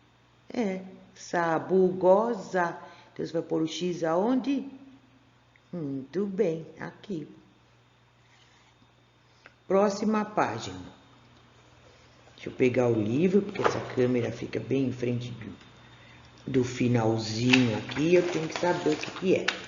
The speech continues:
pra falar pra vocês. Então, vamos lá no comecinho.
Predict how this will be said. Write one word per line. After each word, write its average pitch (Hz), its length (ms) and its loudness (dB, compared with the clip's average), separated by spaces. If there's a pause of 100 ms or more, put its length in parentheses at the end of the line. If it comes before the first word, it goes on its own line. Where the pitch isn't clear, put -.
(380)
pra 135 120 -6
falar 135 300 -2
pra - 160 -2
vocês. 135 680 -6 (580)
Então, - 180 2
vamos 175 160 4
lá 170 140 8
no 160 100 4
comecinho. 160 680 0